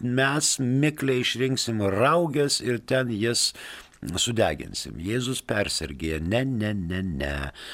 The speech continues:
Leiskite ir raugėm, ir kviečiam, kad kartais dėl uolumo nebūtų išrauti ir kviečiai. Aukit." O tada ateis aniuolėliai su pjautuvais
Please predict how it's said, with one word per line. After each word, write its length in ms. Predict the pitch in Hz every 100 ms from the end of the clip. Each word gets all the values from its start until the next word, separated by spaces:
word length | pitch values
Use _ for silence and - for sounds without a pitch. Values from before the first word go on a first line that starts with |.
| - -
Leiskite 760 | 135 143 - - 110 - 110 -
ir 180 | 87 101
raugėm, 640 | 120 127 127 127 117 110
ir 120 | 87
kviečiam, 600 | 82 90 85 - 78 64 - - -
kad 280 | - 113 -
kartais 720 | - 147 127 - 78 55 - - - -
dėl 260 | 87 110
uolumo 800 | 107 110 98 98 156 151 73 57 - _ _ _ - - -
nebūtų 560 | 98 92 120 131 117
išrauti 600 | 87 - 80 87 82 - 117
ir 220 | 98 -
kviečiai. 580 | - 85 82 - 76 60 - _ -
Aukit." 540 | 151 180 180 - - - _ _ _ _ _ -
O 80 | 104
tada 300 | 113 113 110
ateis 320 | 104 110 98
aniuolėliai 840 | - 98 92 85 127 156 156 151 135 -
su 240 | - 92
pjautuvais 800 | - 101 113 127 - 110 113 113